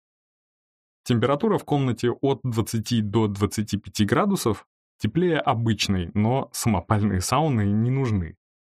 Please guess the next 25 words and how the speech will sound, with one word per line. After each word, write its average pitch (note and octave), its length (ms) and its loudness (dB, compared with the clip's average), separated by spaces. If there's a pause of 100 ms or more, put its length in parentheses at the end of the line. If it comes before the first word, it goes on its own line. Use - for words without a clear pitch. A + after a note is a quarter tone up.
(280)
А F#2+ 120 -2
влажность D#3 440 0
стоит B2 280 0
подкрутить A2+ 600 -2
до A2 400 0
более G#2+ 440 2
сорока G2 420 -2
процентов. A#2 560 -2 (680)
Хотя B2 280 2
больше B2 420 2
вряд F#2+ 380 0
ли E2+ 60 -2
получится, G2 600 0
если F2 320 -2
говорить E2+ 400 2
об E2 220 -4 (100)
абсолютной. F2+ 720 0 (1120)
Четвертое. F#2+ 600 0 (220)
Много C3 380 2
пить, - 280 -4 (140)
что - 300 -2
угодно, G2 500 2
не F#2 200 0
обязательно G#2 640 0
кипяток. - 560 -4